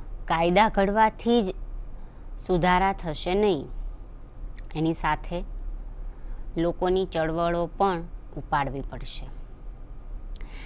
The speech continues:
રાનડે ક્રાંતિવાદી હતા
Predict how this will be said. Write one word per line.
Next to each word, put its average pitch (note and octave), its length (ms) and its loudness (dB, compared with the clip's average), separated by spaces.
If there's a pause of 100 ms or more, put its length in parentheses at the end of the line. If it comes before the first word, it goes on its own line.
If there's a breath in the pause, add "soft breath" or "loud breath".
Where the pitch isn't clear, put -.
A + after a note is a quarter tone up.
(220 loud breath)
રાનડે A#3 460 8
ક્રાંતિવાદી A3+ 1080 10 (440)
હતા D#3+ 420 0